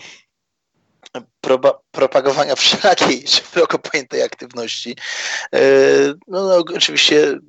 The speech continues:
robię to przy pomocy koszykówki. I w, u, przez ostatnie kilka dni odwiedziłem dokładnie szkół dziesięć, głównie na północy, ale i również na zachodzie naszego kraju.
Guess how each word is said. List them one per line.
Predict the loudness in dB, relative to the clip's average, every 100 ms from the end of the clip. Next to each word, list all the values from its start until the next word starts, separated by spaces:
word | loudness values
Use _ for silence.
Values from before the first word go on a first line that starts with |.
| -20 -2
robię | 0 0
to | -2 -4
przy | -6 -4
pomocy | -4 -4 -8
koszykówki. | -6 -6 -6 -12 -16 -20 _ -20 -16 -14 -12 -12 -12 -12 -14 -14 -16 -6
I | 0 2 2 0
w, | -4 -6
u, | -2 0 0
przez | 0 0 2 2 2
ostatnie | 2 2 0 -2
kilka | -4 -2 -2
dni | 0 -2
odwiedziłem | -4 -4 -6 -4
dokładnie | -4 -2 -2 -2 -2
szkół | -6 -6 -6
dziesięć, | -2 0 0 -2 -4 -8 -10 _ _ _ _ _ _ _ _ _
głównie | -8 -4 -4
na | -4
północy, | -4 -4 -2 -4 0 0 0 -6
ale | -6 -4 -2
i | -4
również | -6 -6 -4 -2 -4 _ _ _ _ _ _ _ _ _ -20
na | -4 -2
zachodzie | 0 0 0 -2
naszego | -6 -8 -10 -6 -6
kraju. | -4 -4 -6